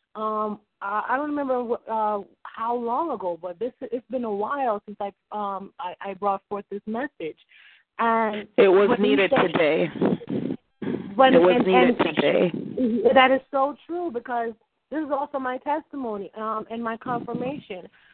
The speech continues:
Speaker 1: When I went on, I was bringing on my mom to the train station, and when I went on Facebook,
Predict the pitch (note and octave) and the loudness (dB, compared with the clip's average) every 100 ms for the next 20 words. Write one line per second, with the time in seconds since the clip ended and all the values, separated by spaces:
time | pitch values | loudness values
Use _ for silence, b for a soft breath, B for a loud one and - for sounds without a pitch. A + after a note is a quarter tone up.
0 | b A3 A#3 C4+ D4 D4 C#4+ - B3+ C#4+ | b -4 0 2 2 0 -2 -4 -2 0
1 | C4+ A3 A#3 G#3+ C#4 C#4+ A3 A#3 A#3 G#3+ | 0 -4 -8 -8 -10 -8 -8 -8 -8 -8
2 | G#3+ A3 A3 A3+ A3+ G#3 _ A#3 B3+ - | -6 -4 -4 -6 -10 -12 _ -14 -14 -10
3 | G#3 G#3+ G#3+ - G#3+ G3+ G#3+ A3+ C4 - | -8 -8 -10 -12 -8 -6 -4 -2 -2 -4
4 | - B3+ B3+ - A#3+ C#4+ - G3 G3 | -6 -6 -6 -2 0 0 -4 -6 -4